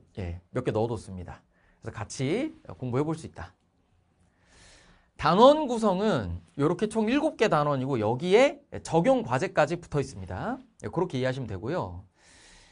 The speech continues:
이 독서 주제 영 번, 이게 바로, 아, 글쓰기와 글읽기의 기초 원리를 예문들을 통해서 아주 자세하게 다루는 파트고 이 부분을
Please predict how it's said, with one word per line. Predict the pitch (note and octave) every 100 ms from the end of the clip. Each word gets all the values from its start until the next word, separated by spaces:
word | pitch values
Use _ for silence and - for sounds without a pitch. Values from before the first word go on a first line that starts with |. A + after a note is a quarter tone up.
| _ _ -
이 | D#3
독서 | F3+ F#3 -
주제 | G#3+ B3+ F#3
영 | B2 A#3 A#3+
번, | A#3 C3 E2+ - _ _ _ _ -
이게 | F3 C4+
바로, | - C3 C#3+ C#3 D#3+ F#2+ F2 - _ -
아, | A2 A2 A2+
글쓰기와 | - F#3+ A3+ - C4 C4+ A3+ A#3 A#3 B3 A#3+
글읽기의 | A#3 E3+ G#3+ A3 F3+ G3 F#3
기초 | F3 - A3+ C#3
원리를 | A#2 B2 D3+ C3+ E2+ E2 _ _ _ _ G#2
예문들을 | C#3+ F#3+ A#3+ D#4 D#4 C4+ B3+ B3
통해서 | B3+ A#3+ G#3+
아주 | D3+ E3+ F3
자세하게 | - B2+ C#3+ C4 C4 A3+
다루는 | C3+ D3 D3
파트고 | C3+ - C3 E3 G2+ F2 F2 _ _ _ _ -
이 | G#3 C#4+ C#4
부분을 | - C#3 D3 D#3+ D#3 D#3